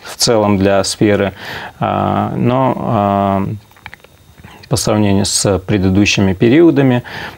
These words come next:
а, организации, м, скажем так, а, им удается обойти эту меру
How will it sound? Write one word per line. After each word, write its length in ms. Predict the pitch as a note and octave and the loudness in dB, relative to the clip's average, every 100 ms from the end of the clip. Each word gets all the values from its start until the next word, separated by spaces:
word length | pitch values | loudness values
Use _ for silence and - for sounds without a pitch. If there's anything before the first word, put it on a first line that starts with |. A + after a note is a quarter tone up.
| - | -6
а, 600 | E3 G#2+ G2 G#2 G2+ G2+ - | -2 0 0 0 0 -2 -2
организации, 1080 | G#2+ G2+ G#2 G#2 C3 - - A#2 G#2+ G#2 | 0 2 2 2 0 0 0 2 4 2
м, 500 | G#2+ G#2+ G2 F#2+ G2 - - _ _ | 0 -2 0 0 -2 -6 -12 _ _
скажем 400 | - A2+ G#2 G2+ | -4 0 0 0
так, 300 | A2+ A2 - | 0 -4 -4
а, 640 | A2 G2 G2 G2+ G2 G2+ G#2 - - - - E4 - G#4+ | -2 -2 0 0 0 -2 -6 -12 -18 -18 -16 -16 -14 -4
им 220 | A#2 A#2+ | 0 2
удается 880 | A#2+ A#2 A#2+ A#2 - A#2 A2 G#2+ - - - | 2 2 2 2 0 0 0 0 -4 -10 -6
обойти 500 | G#2+ A#2 A2+ - A#2 | -2 0 0 2 0
эту 260 | G#2 B2 | 0 0
меру 440 | G#2 B2+ D#3 A#2 | 2 2 2 0